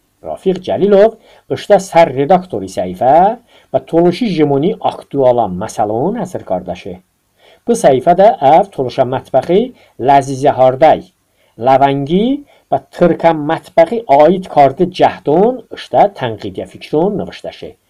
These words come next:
Həmən Toluşa ədəbiyyat zavona da məstəri forma nıvışdı muna qayda və əhəndun müzakirə və qardaşı.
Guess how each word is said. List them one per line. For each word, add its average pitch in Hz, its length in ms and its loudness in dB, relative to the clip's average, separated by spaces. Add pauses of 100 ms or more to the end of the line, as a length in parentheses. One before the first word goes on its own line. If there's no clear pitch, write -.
(160)
Həmən 233 340 -2 (300)
Toluşa 185 500 2
ədəbiyyat 156 560 0
zavona 165 340 0
da 92 160 -6 (400)
məstəri 156 640 0
forma 151 600 0
nıvışdı 123 580 -6
muna 113 240 -10
qayda 104 440 0 (580)
və 113 140 -4
əhəndun 117 760 -4
müzakirə 95 480 -10
və - 120 -18
qardaşı. - 500 -18